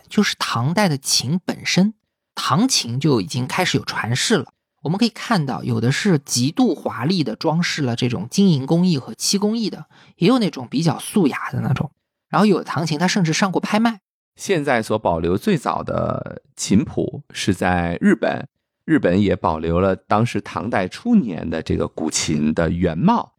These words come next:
Speaker 2: 在日本的正仓院的这个古琴当中呢，我们看到了大量的装饰画。那当然大家现在可能会觉得这个会有一些艳俗啊，就是皇家的繁复，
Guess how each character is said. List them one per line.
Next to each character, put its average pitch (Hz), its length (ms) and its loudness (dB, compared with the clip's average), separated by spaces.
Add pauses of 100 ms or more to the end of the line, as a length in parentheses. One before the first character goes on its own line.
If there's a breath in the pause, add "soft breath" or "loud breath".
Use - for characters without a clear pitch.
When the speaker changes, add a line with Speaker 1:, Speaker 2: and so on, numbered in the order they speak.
(220)
Speaker 2:
在 110 200 0
日 135 140 -2
本 98 140 -2
的 90 120 -2
正 127 180 2
仓 127 280 0
院 117 260 4
的 90 100 0
这 92 100 2
个 87 60 4
古 85 220 -4
琴 90 160 0
当 95 180 4
中 98 140 4
呢， 92 80 4
我 87 80 0
们 87 80 -4
看 104 200 -4
到 92 120 0
了 87 100 -4
大 98 260 -6
量 92 220 -2
的 92 80 -6
装 156 300 0
饰 143 180 -6
画。 - 300 -2 (340)
那 160 80 -2
当 220 140 2
然 220 120 0
大 202 120 0
家 180 120 2
现 196 120 0
在 170 100 0
可 - 100 -2
能 107 120 2
会 127 100 4
觉 107 140 2
得 110 200 6 (220)
这 139 140 2
个 107 120 4
会 160 200 2
有 98 140 2
一 92 60 -4
些 127 220 -2
艳 170 320 2
俗 82 300 -10
啊， 80 280 0
就 90 120 -4
是 87 60 -4
皇 98 420 0
家 240 200 0
的 196 140 -2
繁 87 300 -4
复， - 340 -2